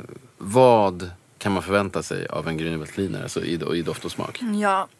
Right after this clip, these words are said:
Speaker 2: det är också väldigt olika vad det är för typ av stil. Men
Speaker 1: Mm.
Speaker 2: om man ska ta det, liksom, den lite lättare stilen. Vi kommer ju prova lite olika
Speaker 1: Mm.
Speaker 2: varianter
Speaker 1: Mm.
Speaker 2: lite senare. Men om man tar, liksom, den lätta, lätta stilen av Grüne Veltliner som är ganska, liksom,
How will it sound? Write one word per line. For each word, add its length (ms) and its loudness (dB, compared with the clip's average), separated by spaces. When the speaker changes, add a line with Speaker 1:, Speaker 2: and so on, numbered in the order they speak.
Speaker 2:
det 200 -4
är 280 0
också 240 -4
väldigt 240 -4
olika 220 -4
vad 200 -2
det 60 -4
är 100 -2
för 140 -12
typ 180 -12
av 60 -6
stil. 440 -6
Men 100 2
Speaker 1:
Mm. 60 8
Speaker 2:
om 60 6
man 100 2
ska 140 -2
ta 160 -2
det, 120 -2
liksom, 280 -6
den 120 -4
lite 180 -4
lättare 580 -2
stilen. 480 -2
Vi 160 -8
kommer 180 -6
ju 40 -4
prova 260 -4
lite 220 -6
olika 400 -6
Speaker 1:
Mm. 300 0
Speaker 2:
varianter 560 -2
Speaker 1:
Mm. 120 0
Speaker 2:
lite 120 0
senare. 360 -6
Men 160 -6
om 40 -6
man 120 -2
tar, 160 -4
liksom, 300 -8
den 160 -6
lätta, 480 -6
lätta 300 2
stilen 300 2
av 60 -4
Grüne 140 -2
Veltliner 520 -2
som 200 -4
är 140 -2
ganska, 360 -4
liksom, 400 -6